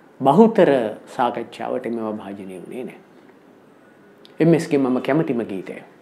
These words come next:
සහ මම ගරු කරනම ගීතය සහ ඔහු ලියූ ගී අතරින් විශිෂ්ටම ගීතය. ඒක ඔබට සිහිපත් කරන්නයි මම දැන් සූදානම් වෙන්නේ.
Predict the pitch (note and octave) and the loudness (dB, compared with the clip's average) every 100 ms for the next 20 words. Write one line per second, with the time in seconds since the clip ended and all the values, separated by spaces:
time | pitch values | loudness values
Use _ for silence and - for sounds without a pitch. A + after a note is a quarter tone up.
0 | - - - - - - - - _ _ | -20 -20 -20 -20 -20 -20 -20 -20 _ _
1 | _ - - - A#2 G#2+ G2+ - - - | _ -20 -20 -10 -6 -4 -6 -14 -20 -20
2 | - - - - A#2+ A#2 G#2 G#2+ A#2 C#3+ | -20 -20 -18 -6 -2 -2 -2 2 2 2
3 | D3 A#2 A2+ F#2+ F2+ F2+ F2+ F2 - - | 2 -2 -4 -8 -10 -10 -10 -12 -16 -20
4 | - - - - G#2+ G2 - - - D#3+ | -20 -20 -14 -8 -6 -6 -12 -20 -4 0
5 | E3 E3 D3 C3+ A#2+ A#2+ C3 A2 A#2 G#2+ | 4 6 6 4 2 0 0 0 -4 -8
6 | G2+ G#2+ - - - A2+ B2 A3 G#3 - | -8 -12 -20 -20 -14 -6 4 4 4 4
7 | G#3+ D#3 B2 A2 - - - - - - | 6 6 0 -6 -8 -12 -18 -20 -20 -20
8 | - - - - - - - - C#3+ B2+ | -20 -20 -20 -20 -20 -20 -10 -6 -4 -2
9 | B2 - A#2 G#2 G#2 - A2 G2+ G2+ G2 | -2 -4 -6 -6 -6 -6 -6 -6 -8 -8
10 | G2 G2 - A#2+ - - E2 - - - | -10 -12 -12 -14 -14 -16 -16 -16 -20 -20
11 | - | -20